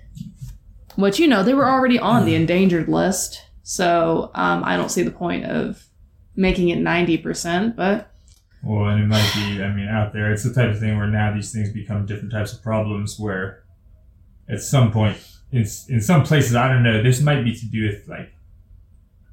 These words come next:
Speaker 2: these, like, coy wolves. Is that a thing? Coy dogs? Coy wolves? Coy wolves.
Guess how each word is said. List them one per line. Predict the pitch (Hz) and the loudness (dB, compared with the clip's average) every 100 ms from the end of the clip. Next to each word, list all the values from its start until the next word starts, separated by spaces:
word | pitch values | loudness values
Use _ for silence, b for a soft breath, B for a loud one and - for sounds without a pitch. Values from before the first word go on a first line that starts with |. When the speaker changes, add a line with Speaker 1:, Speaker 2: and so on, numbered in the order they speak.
| - | -14
Speaker 2:
these, | 123 120 | -10 -10
like, | 120 | -10
coy | - 113 113 123 | -8 -2 2 4
wolves. | 127 135 131 131 - - - 120 | 4 4 4 0 -6 -20 -10 -2
Is | |
that | 127 131 | 0 0
a | |
thing? | 127 123 | -2 -2
Coy | 127 123 | 2 4
dogs? | 127 135 - | 4 2 -2
Coy | 127 120 | 0 2
wolves? | 120 127 135 - - | 4 2 0 -6 -4
Coy | 135 117 | 0 2
wolves. | 95 87 123 - | 0 -6 -10 -18